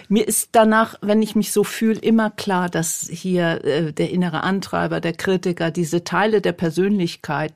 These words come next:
die gerne auf etwas rumhacken, sich melden und sagen, „Da ist was passiert.“ Und eine Sache, die ich wirklich gelernt habe, ist, dass ich weiß,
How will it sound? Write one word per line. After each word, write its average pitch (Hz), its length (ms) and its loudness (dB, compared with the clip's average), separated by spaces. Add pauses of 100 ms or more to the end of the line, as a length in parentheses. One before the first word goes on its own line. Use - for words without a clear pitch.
(100)
die 160 180 -8
gerne 180 520 0
auf 165 160 -2
etwas 165 380 -4
rumhacken, 165 500 -2
sich 143 240 -6
melden 180 480 2
und 170 180 0
sagen, 156 240 2
„Da 151 160 0
ist - 140 -6
was 151 180 -4
passiert.“ - 680 -8 (580)
Und 180 260 -2
eine 214 260 4
Sache, 190 280 -2
die 180 120 -6
ich 165 140 -8
wirklich 185 340 -4
gelernt 170 440 -2
habe, 170 180 -6
ist, - 280 -4
dass 160 180 -6
ich - 240 -10
weiß, 170 680 0